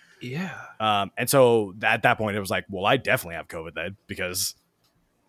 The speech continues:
Speaker 1: Yeah, it's your do-, it's your kid.
Speaker 2: I, that's my
Speaker 1: Yeah.
Speaker 2: kid. Like, I've kissed this
Speaker 1: Yeah.
Speaker 2: girl every single hour of every single day.
Speaker 1: Mm-hmm.
Speaker 2: <laughs>
Speaker 1: That's crazy.
Speaker 2: Yeah.
Speaker 1: Dude, that, that's gotta be, like, heart dropping as a parent.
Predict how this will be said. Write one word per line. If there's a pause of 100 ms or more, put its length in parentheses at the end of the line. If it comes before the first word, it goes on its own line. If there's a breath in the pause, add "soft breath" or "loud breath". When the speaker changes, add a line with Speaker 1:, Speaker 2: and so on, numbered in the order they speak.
Speaker 1:
Yeah,
it's
your
do-,
it's
your
kid.
Speaker 2:
I,
that's
my
Speaker 1:
Yeah.
Speaker 2:
kid.
Like,
I've
kissed
this
Speaker 1:
Yeah.
Speaker 2:
girl
every
single
hour
of
every
single
day. (500)
Speaker 1:
Mm-hmm. (280)
Speaker 2:
<laughs> (600)
Speaker 1:
That's
crazy. (300)
Speaker 2:
Yeah.
Speaker 1:
Dude,
that,
that's
gotta
be,
like, (180)
heart
dropping
as
a
parent.